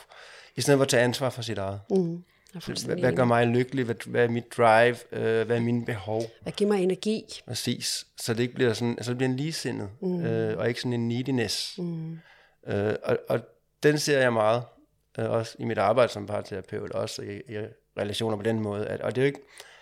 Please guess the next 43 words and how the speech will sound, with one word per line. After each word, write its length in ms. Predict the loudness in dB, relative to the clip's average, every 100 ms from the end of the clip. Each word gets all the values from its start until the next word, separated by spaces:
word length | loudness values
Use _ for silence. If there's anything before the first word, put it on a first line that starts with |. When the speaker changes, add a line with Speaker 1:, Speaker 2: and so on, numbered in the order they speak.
| -8 0
Speaker 1:
Oftest 340 | 0 0 0
er 60 | 2
det 60 |
ikke 120 | 2
noget, 140 | 2 4
man 120 | 2
selv, 320 | 0 -2 -4
selv 240 | -4 -4 -4
ser. 240 | -2 -2 -4 _ _ _ _ _
Det 60 | -4
er 0 |
jo 60 |
bare 200 | 2 2
noget, 160 | 2 0
man 180 | 0 0
lærer, 420 | -2 0 0 -2 -6
at, 160 | -10 -8
at 200 | -10 -8
kærlighed, 500 | 0 2 2 0 -4
så 120 | -6
skal 220 | -6 -6
vi 200 | -6 -8 -12
fylde 220 | -8 -6
hinanden 320 | -2 -2 0 0
op. 220 | -2 -6 _ -20 -20 -20 _ _ _
Hvis 160 | -12 -2
nu 80 | 0
vi 80 |
lige 160 | 2 0 -2 -12
stopper 360 | 4 8 8 8
op 260 | 6 4
der 100 | 0
og 60 | 0 -6 _ 4
Speaker 2:
Mm. 40 |
Speaker 1:
siger, 280 | 4 4 0
"Hvad, 300 | 0 2 2
hvis, 240 | 0 -2 -2
hvis 220 | -2 2
nu 140 | 4
min 160 | 4 2
partner 320 | 4 4 4
ikke 120 | 0
fandtes, 380 | -2 -4 -8